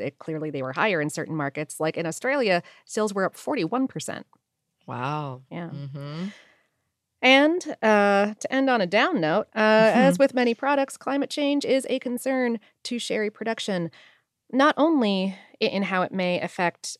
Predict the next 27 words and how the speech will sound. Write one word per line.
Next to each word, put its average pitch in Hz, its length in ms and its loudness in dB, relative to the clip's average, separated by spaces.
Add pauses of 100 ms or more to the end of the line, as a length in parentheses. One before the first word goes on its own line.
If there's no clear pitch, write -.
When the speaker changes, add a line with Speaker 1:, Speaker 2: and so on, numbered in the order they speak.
Speaker 1:
um, 160 320 -2
the 156 80 -8
growth 165 640 -4
of 165 120 -8
the 151 80 -8
grapes 233 540 0
that 175 100 -2
are 151 60 -2
used 147 320 -6
to 180 80 -10
make 196 180 -4
these 175 240 -4
wines, 160 640 -2
but 196 160 -2
also 196 640 0 (180)
in 170 120 -4
the 156 80 -6
flora. - 480 -4 (360)
Like, 165 300 2
it 175 140 0
might 180 220 0
affect - 640 -6
the 175 120 -2
way 160 440 0 (160)
that 185 280 -6 (280)
that 160 300 0 (360)
biofilm 170 960 -2